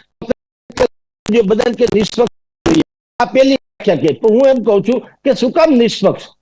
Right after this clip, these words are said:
એનો એક પક્ષ હોવો જોઈએ પત્રકારનો. કયો? સત્યની પ્રત્યેનો પક્ષ. કેવળ સત્ય ને સત્ય, બીજું કશું જ નહીં.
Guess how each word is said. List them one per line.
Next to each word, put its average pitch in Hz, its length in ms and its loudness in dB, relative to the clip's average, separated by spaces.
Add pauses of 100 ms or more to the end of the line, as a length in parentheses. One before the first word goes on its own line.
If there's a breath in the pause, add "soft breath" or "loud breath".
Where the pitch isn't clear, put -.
(260)
એનો 262 220 4
એક 294 320 4
પક્ષ 254 340 4
હોવો 277 220 6
જોઈએ 202 280 4
પત્રકારનો. 170 640 -2
કયો? 277 680 2 (300)
સત્યની 233 680 2
પ્રત્યેનો 196 600 0
પક્ષ. 170 520 -2 (800)
કેવળ 277 560 4
સત્ય 247 440 -4
ને 233 100 0
સત્ય, 196 400 -2
બીજું 208 300 2
કશું 247 380 0
જ 226 80 2
નહીં. 160 240 -2